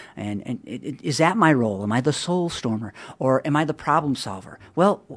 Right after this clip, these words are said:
and then I, then I get into asking particular questions like, "Well, how, what would be a way that you would like to work through that?" Or, um, how did you feel when this happened, and, and what if you did it this other way? And we're just kind of,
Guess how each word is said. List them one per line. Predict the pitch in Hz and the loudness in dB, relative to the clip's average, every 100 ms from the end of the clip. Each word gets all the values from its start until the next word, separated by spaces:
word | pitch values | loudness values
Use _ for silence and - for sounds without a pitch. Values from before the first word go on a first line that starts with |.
| - - | -20 -4
and | 131 139 | 0 2
then | 143 | 4
I, | 143 | 2
then | 156 147 | 2 4
I | 175 | 4
get | 160 | 6
into | 151 123 | 6 6
asking | 127 - 131 | 2 0 -2
particular | - 117 127 123 117 | -2 -6 -6 -4 -4
questions | - 98 - 107 107 - 107 | -4 -6 -4 -2 -2 -4 -8
like, | 104 - - - | -8 -10 -20 -6
"Well, | 180 180 - - | -2 -2 -4 -8
how, | 180 175 - _ _ - | 0 0 0 _ _ -10
what | 139 - - - 185 175 | -10 -8 -12 -2 0 0
would | 165 | 4
be | 175 | 6
a | 151 | 8
way | 147 151 | 6 6
that | 139 131 | 6 2
you | 131 | 2
would | 139 | 2
like | 123 127 - | 2 0 -2
to | 131 | -2
work | 123 120 | 0 -2
through | - 165 127 | -2 2 2
that?" | 107 98 98 | 2 -2 -6
Or, | 117 110 110 107 110 - - 131 143 - | -6 -4 -4 -4 -6 -12 -8 -4 -4 0
um, | 123 120 113 - - - - _ - - - - - | 0 2 0 -4 -16 -18 -18 _ -20 -20 -20 -16 -10
how | - 160 | 2 6
did | 160 139 | 6 6
you | 131 143 | 4 2
feel | 139 - 156 151 139 | 0 2 6 6 6
when | 127 123 | 6 6
this | 135 147 | 6 2
happened, | - 151 139 - 127 117 | 0 0 0 2 0 2
and, | 117 113 110 | 2 2 0
and | 117 113 113 - | -2 0 -2 -4
what | 117 139 | 0 0
if | 143 | 2
you | 147 | 2
did | 139 131 | 4 2
it | 127 | 0
this | 123 - | -2 2
other | 131 131 | 2 2
way? | 127 127 | 4 4
And | 113 | 2
we're | 110 | 0
just | 214 - | 0 0
kind | - 202 | 0 2
of, | 180 | 2